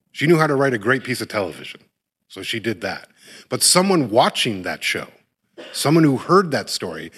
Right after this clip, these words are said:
well, they did know how to make this. So they made it. So one of the reasons storytelling is so important, and one of the reasons why we need to hear stories not just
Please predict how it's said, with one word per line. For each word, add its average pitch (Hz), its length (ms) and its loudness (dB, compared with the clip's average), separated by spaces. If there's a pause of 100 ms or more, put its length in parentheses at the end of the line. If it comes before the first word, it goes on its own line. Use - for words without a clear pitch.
(220)
well, 127 320 0 (140)
they 123 240 -4
did 113 320 -2
know 76 140 -10
how - 100 -12
to 71 80 -12
make - 240 -18
this. - 380 -20 (1600)
So - 160 -8
they 85 120 -8
made 101 260 0
it. - 120 -18 (1120)
So 110 140 -4
one 135 220 4
of 180 60 4
the 151 80 4
reasons 123 380 2
storytelling 117 720 0
is 92 120 -6
so 113 180 -2
important, 104 600 -8
and 98 80 -14
one 117 120 -6
of 131 60 -6
the 123 60 -4
reasons 117 340 -2
why 107 140 -2
we 107 100 -2
need 107 180 -2
to 107 60 -8
hear 101 140 -2
stories 98 420 0
not 107 440 0
just - 680 -2